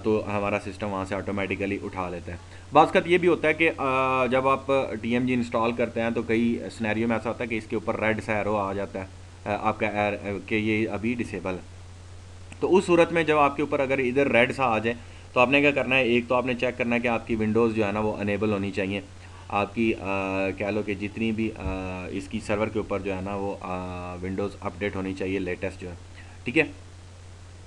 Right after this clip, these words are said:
अब अपनी windows को, अ, enable कर सकते हैं। Second आप, अ, ने check करना है, अगर मैं जाऊँ यहाँ से हमारी windows update को, ये वाली, ठीक है,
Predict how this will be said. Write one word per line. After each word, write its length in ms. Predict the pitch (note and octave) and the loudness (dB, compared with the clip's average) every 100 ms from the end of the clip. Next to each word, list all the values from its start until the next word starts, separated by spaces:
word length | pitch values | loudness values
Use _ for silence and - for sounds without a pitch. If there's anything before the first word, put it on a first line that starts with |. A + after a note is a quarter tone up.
| - - - - | -20 -20 -18 -6
अब 140 | A2+ A2+ | -2 0
अपनी 220 | A#2 A#2+ | 0 2
windows 340 | A2+ A2 A#2+ | 4 4 2
को, 180 | A2+ A2+ | 2 0
अ, 1040 | - - G#2 G2+ G2+ G2+ G2 D#2 F#2+ G2 F#2+ | 0 -4 -2 0 0 -2 -4 -4 -4 -4 -4
enable 280 | F#2+ F#2+ | -2 -2
कर 140 | A2 G#2+ | 0 -2
सकते 320 | A2 G2+ - | -2 -6 -8
हैं। 120 | F#2+ - - - - | -10 -14 -18 -18 -4
Second 300 | G#2 G#2 B2 A#2 | -2 0 -2 2
आप, 220 | A#2 A#2 | 2 2
अ, 1200 | C3+ C3 C3+ C3+ C3 B2+ A1+ A2 A2+ A2+ A2+ A2+ | 2 4 4 4 4 2 -4 -4 -2 0 2 2
ने 200 | A#2 - - | 2 0 -6
check 180 | B2 A#2+ | 0 0
करना 240 | A#2+ A2 A2+ | 0 0 0
है, 80 | |
अगर 120 | A2+ A2 | 0 0
मैं 200 | A2+ G#2 | 0 -2
जाऊँ 220 | G2+ G#2+ | -2 -2
यहाँ 300 | G2+ F#2+ G2+ | -2 -2 -4
से 200 | F#2+ G#2 | -6 -6
हमारी 500 | G2+ F#2+ F#2 F#2+ F#2 F#2 | -6 -6 -6 -4 -6 -6
windows 380 | F#2 F2+ G#2 G2 | -8 -2 -2 -2
update 340 | F2 F2 F2+ | -4 -6 -8
को, 160 | - G2 F2 | -6 -6 -4
ये 100 | F2+ | -4
वाली, 240 | F#2+ F#2 F#2 - - - - | -4 -4 -8 -12 -18 -16 -10
ठीक 140 | G#2 | -6
है, 100 | A2+ | -6